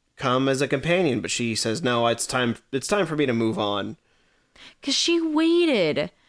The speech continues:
Speaker 2: She waited that whole time.
Speaker 1: Right. Or at least,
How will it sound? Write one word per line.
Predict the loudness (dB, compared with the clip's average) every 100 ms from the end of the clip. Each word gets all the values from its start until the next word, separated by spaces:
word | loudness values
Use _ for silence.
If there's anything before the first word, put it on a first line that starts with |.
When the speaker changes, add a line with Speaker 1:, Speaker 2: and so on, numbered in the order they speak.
| _
Speaker 2:
She | -4 0
waited | 2 4 2
that | 0 -2
whole | -2 -2 0 0 -4
time. | -6 -4 -2 0 2 2 0 0
Speaker 1:
Right. | 0 2 0 -2 -2
Or | 2 4
at |
least, | 2 0